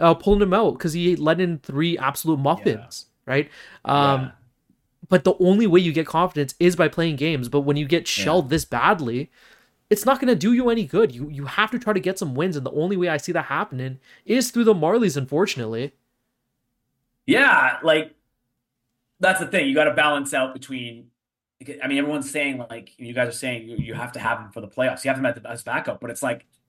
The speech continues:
Speaker 2: wh-, where's the balance between putting him in net and saying, "Go for it," and then getting shelled again? I mean, they're, they're playing Columbus next, so you better believe they're gonna give up five goals against Columbus.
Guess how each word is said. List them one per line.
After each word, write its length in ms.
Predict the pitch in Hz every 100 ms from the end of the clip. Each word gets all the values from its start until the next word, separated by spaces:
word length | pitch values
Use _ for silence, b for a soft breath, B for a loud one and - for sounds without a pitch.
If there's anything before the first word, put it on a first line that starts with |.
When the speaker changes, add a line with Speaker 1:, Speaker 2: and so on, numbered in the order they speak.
| _ _ _ _
Speaker 2:
wh-, 240 | 127 147
where's 260 | 156 202 196
the 80 | -
balance 480 | 143 156 165 151
between 640 | 139 131 147 143 131 117 - _ _ _ _ -
putting 200 | 196 196
him 100 | 175
in 140 | 170
net 140 | 175
and 100 | 156
saying, 300 | 151 147 135 - _ _ _ _
"Go 160 | 165
for 300 | 185 170 151 - - 139
it," 80 | 143
and 100 | 135
then 280 | 135 123 _ _ _ _ _
getting 240 | 147 147
shelled 420 | 139 - 156 147
again? 480 | 127 131 175 160 139
I 60 | 135
mean, 140 | 127
they're, 140 | 123 -
they're 80 | 131
playing 220 | 165 143
Columbus 480 | - 139 170 127 -
next, 240 | 123 131
so 320 | - 110 107 _
you 240 | - 120 135
better 200 | 147 139
believe 360 | 131 156 247
they're 100 | 160
gonna 220 | 143 135 123
give 180 | 135
up 140 | 127 -
five 240 | 135 123
goals 240 | 147 139 135
against 260 | 156 131
Columbus. 580 | 120 147 196 127 117